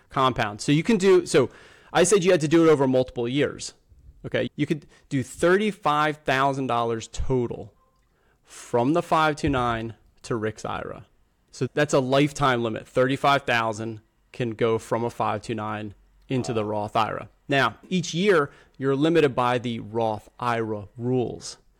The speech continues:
So Roth ira rules, there's an annual limit, and you have to have earnings. Okay, so this year it's sixty-five hundred dollars in twenty twenty-three. So you could only do, if you're doing it this year for Rick,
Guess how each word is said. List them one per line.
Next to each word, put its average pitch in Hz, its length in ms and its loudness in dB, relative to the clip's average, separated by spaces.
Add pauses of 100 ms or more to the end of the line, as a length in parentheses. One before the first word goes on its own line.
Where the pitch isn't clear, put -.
(440)
So - 140 -6
Roth 131 380 2
ira 151 360 4
rules, 107 540 -8 (380)
there's 131 200 0
an 139 180 0
annual 160 480 6
limit, 156 460 0 (320)
and 131 260 -2
you 123 100 -2
have 123 160 -4
to 127 60 -6
have 113 240 -6 (220)
earnings. 127 560 -4 (360)
Okay, 127 260 -4
so 127 240 -4
this 131 260 -4
year 139 260 2
it's 120 140 -4
sixty-five 117 540 -6
hundred 113 200 -8
dollars 117 360 -4
in 127 100 -10
twenty 123 220 -4
twenty-three. 143 500 -2 (420)
So - 140 -8
you 147 80 -2
could 160 220 -2
only 170 280 4
do, 160 240 2
if - 160 -8
you're 139 120 0
doing 151 180 2
it 123 120 -4
this 139 180 0
year 160 140 0
for 156 160 -2
Rick, 156 340 -6